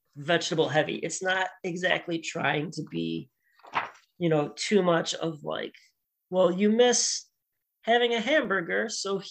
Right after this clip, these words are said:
here's a vegan hamburger," or, you know, something like that. It's very built on how do you make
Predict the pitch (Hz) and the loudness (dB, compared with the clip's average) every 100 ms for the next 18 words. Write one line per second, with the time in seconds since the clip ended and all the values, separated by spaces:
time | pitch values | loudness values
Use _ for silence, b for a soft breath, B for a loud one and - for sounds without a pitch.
0 | - 277 285 277 285 285 302 285 - - | -8 0 2 4 2 2 0 0 -2 -4
1 | - _ _ _ _ _ - 240 302 294 | -10 _ _ _ _ _ -6 -2 0 4
2 | 269 240 226 233 208 208 180 180 170 76 | 4 4 4 2 4 2 2 0 0 -2
3 | - - - - 165 156 151 139 - 180 | -4 -10 -16 -8 -4 -4 -6 -8 -14 -8
4 | 170 147 - 160 170 170 147 - 160 160 | -6 -4 -4 -6 -6 -6 -4 -4 -4 -4
5 | 165 175 175 208 208 190 170 185 - 170 | -8 -6 4 6 8 6 4 -2 -2 -2
6 | - - 151 165 175 190 _ - b b | -12 -10 -6 -6 -6 -10 _ -20 b b
7 | b b - _ - - 175 165 175 165 | b b -20 _ -12 4 6 6 6 6
8 | 160 165 | 2 0